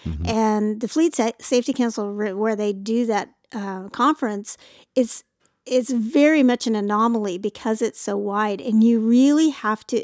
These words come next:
Speaker 2: in order to address both sides of the room, you gotta work. And the thing is, is that a lot of people who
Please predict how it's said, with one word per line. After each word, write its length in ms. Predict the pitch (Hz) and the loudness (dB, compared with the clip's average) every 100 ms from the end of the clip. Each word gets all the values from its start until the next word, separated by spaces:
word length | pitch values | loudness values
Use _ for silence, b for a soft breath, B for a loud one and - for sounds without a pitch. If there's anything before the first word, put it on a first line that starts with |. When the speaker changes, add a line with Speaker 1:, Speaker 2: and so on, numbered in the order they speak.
| - | -2
Speaker 2:
in 80 | 220 | -4
order 340 | 196 226 254 | -4 0 0
to 260 | 254 262 214 | 0 0 2
address 680 | 208 180 196 202 208 - - b b b b b - | 0 -4 -4 -2 -4 -8 -10 b b b b b 0
both 200 | 247 220 | 2 2
sides 340 | 214 214 208 | 0 0 -2
of 60 | 214 | -6
the 100 | 220 | -4
room, 340 | 226 294 240 | 0 2 2
you 140 | 208 277 | 0 2
gotta 220 | 302 240 | 2 0
work. 400 | 190 208 - - B B | -2 -4 -6 -14 B B
And 180 | - 220 | -2 0
the 60 | 226 | 0
thing 320 | - 359 392 | 0 2 4
is, 340 | 240 247 214 | 4 2 -2
is 180 | - 208 | -4 -6
that 180 | 208 170 | -4 -6
a 60 | 165 | -2
lot 220 | 220 226 | 0 0
of 60 | 254 | 0
people 300 | 269 262 226 | -2 -2 0
who 280 | 226 208 | 2 0